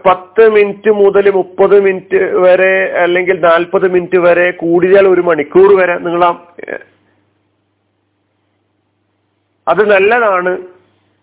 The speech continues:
എന്ന് സൂചിപ്പിച്ചിട്ടുണ്ട്. മറ്റൊന്ന്, ഇശാ നമസ്കാരത്തിന് ശേഷം സുബഹി ന-, ബാങ്ക് വരെ നീണ്ടു നിൽക്കുന്ന ആ ഉറക്കാണ്.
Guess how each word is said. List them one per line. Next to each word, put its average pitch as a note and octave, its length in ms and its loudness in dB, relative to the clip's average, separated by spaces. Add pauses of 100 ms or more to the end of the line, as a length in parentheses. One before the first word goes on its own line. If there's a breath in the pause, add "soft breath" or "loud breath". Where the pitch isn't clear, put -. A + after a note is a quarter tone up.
(400)
എന്ന് F3 200 0
സൂചിപ്പിച്ചിട്ടുണ്ട്. C#3 840 -4 (960)
മറ്റൊന്ന്, C4 440 2
ഇശാ C4+ 440 0
നമസ്കാരത്തിന് B3 800 -2
ശേഷം G#3 640 -2 (100)
സുബഹി G3+ 240 0
ന-, C4+ 200 -4 (200)
ബാങ്ക് F3 380 0
വരെ F#3 540 0
നീണ്ടു D3+ 280 -4
നിൽക്കുന്ന C#3+ 460 -2
ആ D#3 300 -2
ഉറക്കാണ്. A#2+ 540 -2